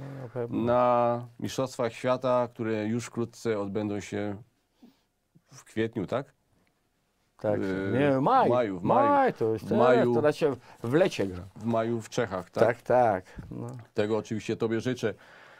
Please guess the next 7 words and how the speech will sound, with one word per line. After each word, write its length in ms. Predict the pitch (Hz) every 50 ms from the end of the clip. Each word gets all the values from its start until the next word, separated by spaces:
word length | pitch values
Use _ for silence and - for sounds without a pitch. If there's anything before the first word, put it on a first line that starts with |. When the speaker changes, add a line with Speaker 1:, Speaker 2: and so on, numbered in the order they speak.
| - - - _ _ _
Speaker 2:
A 120 | - 117
ja 120 | 131 151
dziękuję 320 | 156 165 156 127 170 170 156
państwu 440 | 151 156 170 180 175 - 160 147 127
za 500 | 117 131 131 131 127 127 123 123 123 127 117 - - - _ _ _ - - _
uwagę 760 | 120 113 113 113 113 123 131 143 151 147 139 151 147 139 139 -
i 380 | - 117 117 120 120 117 113 113